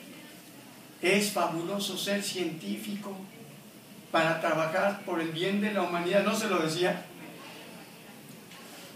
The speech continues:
No le decía después que era fabuloso decir la verdad.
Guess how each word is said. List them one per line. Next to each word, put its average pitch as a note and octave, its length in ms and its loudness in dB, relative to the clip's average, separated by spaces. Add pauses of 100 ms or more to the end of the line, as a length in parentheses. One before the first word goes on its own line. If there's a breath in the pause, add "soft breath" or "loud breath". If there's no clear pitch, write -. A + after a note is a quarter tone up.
(580)
No G#3 260 12
le B3 140 12
decía A3 760 10 (840)
después G#3 760 8 (320)
que F3 140 10
era G#3+ 360 8 (180)
fabuloso E3+ 880 8 (960)
decir F#3+ 380 6
la G3+ 80 10
verdad. D3 480 4